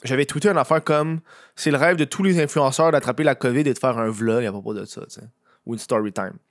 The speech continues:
Puis c'est arrivé. Parmi les trois noms que je vous ai nommés,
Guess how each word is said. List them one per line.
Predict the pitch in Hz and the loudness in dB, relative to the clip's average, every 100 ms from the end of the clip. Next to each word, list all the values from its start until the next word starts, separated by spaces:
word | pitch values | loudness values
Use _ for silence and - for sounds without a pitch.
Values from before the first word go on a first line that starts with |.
| _ _ - - - _ | _ _ -18 -18 -20 _
Puis | - | -6
c'est | - | -2
arrivé. | 131 139 139 _ _ _ _ _ _ _ _ _ _ _ _ _ _ - | 0 -2 -6 _ _ _ _ _ _ _ _ _ _ _ _ _ _ -4
Parmi | 139 147 180 | -2 0 0
les | 202 156 | 2 0
trois | - 135 165 | 0 0 2
noms | 165 175 202 | 4 2 0
que | 143 | -2
je | |
vous | 123 123 | -2 -2
ai | 139 | 0
nommés, | 127 131 233 | 0 0 -2